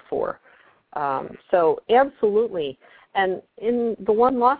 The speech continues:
firm, there was one, one, uh, gentleman attorney who was a little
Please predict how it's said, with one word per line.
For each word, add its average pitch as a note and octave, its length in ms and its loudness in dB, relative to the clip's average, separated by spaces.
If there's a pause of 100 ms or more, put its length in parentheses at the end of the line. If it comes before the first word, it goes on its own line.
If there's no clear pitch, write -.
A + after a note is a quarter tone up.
firm, F#3 280 -4
there G3 140 0
was G3+ 160 -2
one, G#3+ 420 -2
one, F#3+ 500 0
uh, F3 180 0
gentleman F3+ 440 0
attorney F3 480 -4
who F#3+ 120 -4
was F3 180 -2
a E3 40 0
little E3+ 240 -2